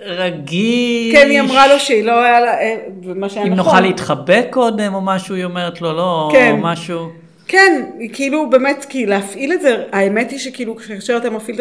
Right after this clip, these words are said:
Speaker 2: הדברים האלה, זה באמת כן מחולל, זה, זה לא דבר כל כך פשוט, זאת אומרת, אה,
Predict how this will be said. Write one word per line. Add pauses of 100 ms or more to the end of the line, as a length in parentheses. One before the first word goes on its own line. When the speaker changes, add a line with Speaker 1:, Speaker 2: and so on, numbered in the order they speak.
Speaker 2:
הדברים
האלה, (960)
זה
באמת (800)
כן
מחולל, (500)
זה, (100)
זה
לא
דבר
כל
כך
פשוט,
זאת
אומרת,
אה,